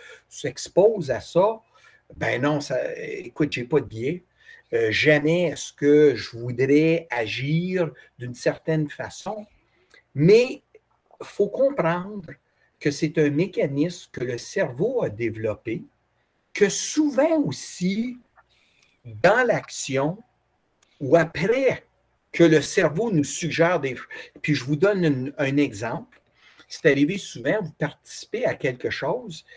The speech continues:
et puis le cerveau vous dit, « J'aimerais donc dire quelque chose. » Mais on s'empêche de le dire. Ben, le biais, c'est essentiellement ce que c'est. Le... on propose quelque chose.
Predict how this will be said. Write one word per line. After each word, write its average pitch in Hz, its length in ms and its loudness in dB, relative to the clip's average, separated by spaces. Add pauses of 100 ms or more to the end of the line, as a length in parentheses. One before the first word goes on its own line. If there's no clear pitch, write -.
(200)
et 139 200 -4
puis 180 480 0 (340)
le 135 100 2
cerveau 170 680 0 (120)
vous 127 180 -8
dit, « 131 220 -2
J'aimerais 131 360 2
donc 147 300 -2
dire 127 460 -4
quelque 110 360 -4
chose. » - 580 -8 (460)
Mais 165 380 6
on 156 120 8
s'empêche 214 520 2
de 156 80 4
le 120 100 2
dire. 120 320 -8 (420)
Ben, 208 200 0 (340)
le 156 160 6
biais, 151 340 0
c'est 170 260 -4
essentiellement 151 720 -6
ce - 140 -14
que - 120 -8
c'est. - 280 -14 (600)
Le... 135 140 0 (180)
on 143 140 8
propose 220 600 6
quelque 147 320 0
chose. 269 600 -2